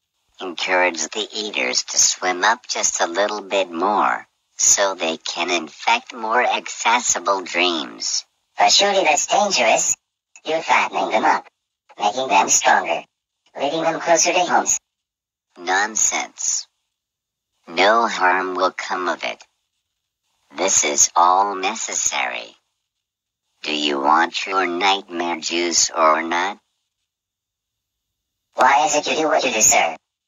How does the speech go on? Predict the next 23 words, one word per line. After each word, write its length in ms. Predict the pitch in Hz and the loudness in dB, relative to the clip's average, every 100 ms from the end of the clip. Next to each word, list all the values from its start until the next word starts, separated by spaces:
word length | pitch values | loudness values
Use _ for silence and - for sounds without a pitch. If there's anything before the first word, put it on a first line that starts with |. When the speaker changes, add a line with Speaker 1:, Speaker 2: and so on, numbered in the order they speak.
| _ - | _ -8
Speaker 2:
You're 180 | - 123 | -4 -2
one 160 | 120 | 0
of 100 | 123 | -2
the 100 | - | -2
most 260 | 104 120 - | 0 0 0
famous 440 | - - - - | 0 2 4 4
salvagers 640 | - - - - - 95 147 | 4 2 0 -2 -2 -2 0
in 80 | |
the 100 | - | 0
land. 300 | - - - - _ _ _ _ | 0 0 -2 -8 _ _ _ _
How 200 | - 202 | -8 -6
did 80 | 214 | -4
you 160 | 196 - | -4 0
end 200 | - - | 0 2
up 120 | - | 2
selling 340 | - 214 - - | 4 2 0 0
nightmares? 720 | 240 240 - - - - - _ _ _ _ _ | -2 0 0 2 0 -2 -4 _ _ _ _ _
Speaker 1:
It's 280 | 208 - - | -14 -6 -6
a 100 | 98 | -6
cruel 460 | - - 85 87 - | -16 -14 -6 -4 -2
world 400 | 73 90 104 90 | -2 0 0 0
up 220 | 95 92 | -4 -4
there. 560 | 80 90 101 87 60 | -2 -2 0 -2 -6